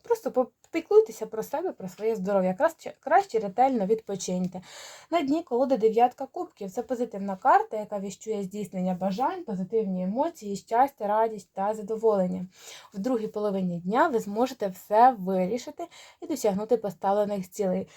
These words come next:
Якщо ви не візьмете себе в руки, то можуть виникнути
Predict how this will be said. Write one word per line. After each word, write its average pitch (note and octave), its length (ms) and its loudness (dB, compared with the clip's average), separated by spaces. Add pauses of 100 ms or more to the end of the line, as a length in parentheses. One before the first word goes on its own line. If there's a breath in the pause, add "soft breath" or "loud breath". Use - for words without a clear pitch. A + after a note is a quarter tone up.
(120)
Якщо A#3+ 360 -2
ви A#3 240 4
не G#3 120 -4
візьмете A3+ 440 -2
себе F#3+ 400 -2
в - 20 -10
руки, B3 280 -4
то F#3+ 180 -8
можуть A3+ 400 0
виникнути G#3+ 580 -6